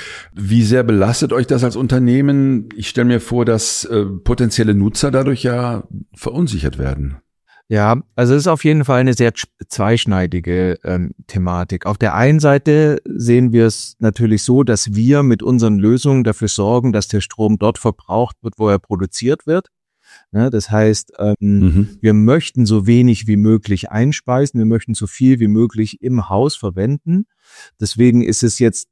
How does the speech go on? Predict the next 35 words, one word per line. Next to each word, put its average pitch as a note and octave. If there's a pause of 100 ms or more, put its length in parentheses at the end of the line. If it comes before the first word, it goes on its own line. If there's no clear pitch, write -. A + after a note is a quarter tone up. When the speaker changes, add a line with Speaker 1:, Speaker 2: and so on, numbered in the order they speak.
Speaker 2:
nicht A#2+
so, B2
dass A#2
wir A#2
sagen, A2
es G#2
ist A2
ein A2+
Riesenthema G#2+
für C#2
uns. G2 (880)
Und G#2+
ganz A2
im G#2+
Gegenteil, A2+
es -
befürwortet A#2+ (760)
eher B2 (380)
den, G#2+
den, F2+
die G#2
Bewegung A2
dahin, G#2+
weg A2+
von A2
den G#2
Volleinspeisern A#2+
zu A2+
gehen, A#2
von G2+
den G2
Volleinspeiseanlagen, G#2
die F#2+
ja F#2
nur B2